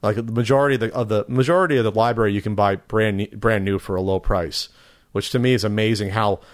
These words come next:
how mu-, how many they produce and how many they didn't sell. <laughs> I guess how many were,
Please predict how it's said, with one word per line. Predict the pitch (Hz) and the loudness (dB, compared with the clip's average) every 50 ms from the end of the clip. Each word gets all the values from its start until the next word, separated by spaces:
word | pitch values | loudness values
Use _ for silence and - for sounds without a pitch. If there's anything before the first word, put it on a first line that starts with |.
| - - - | -20 -12 -6
how | - 156 165 | -4 -2 -2
mu-, | 160 156 160 180 175 | 0 0 0 0 0
how | - 143 160 | 0 -2 -2
many | 160 151 160 175 180 | -2 -2 -2 0 0
they | 160 160 151 | 2 0 0
produce | 147 - 143 123 120 139 151 147 - - | 0 0 -2 0 2 4 4 4 2 0
and | 117 113 | -2 -2
how | 135 135 | -2 0
many | 127 135 139 135 | 0 0 2 2
they | 131 123 | 2 2
didn't | - 113 113 - | 2 0 0 -2
sell. | - - - 123 113 - 98 - - - - | -2 0 0 0 0 0 -4 -4 -8 -12 -20
<laughs> | - - - | -10 -4 -2
I | 151 143 | -2 0
guess | 135 - 151 123 107 - | 0 0 -2 -2 0 0
how | 139 135 | -2 -2
many | 131 135 131 120 | 0 -2 -2 0
were, | 123 127 120 110 | 0 0 0 -2